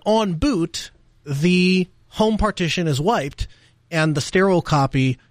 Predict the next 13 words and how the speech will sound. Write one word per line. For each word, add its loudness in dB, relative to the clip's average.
is -2
then 2
redeployed. 0
Uh, -4
and 2
that, -2
if, -14
uh, -10
you -4
know, 0
they 2
don't 0
have -4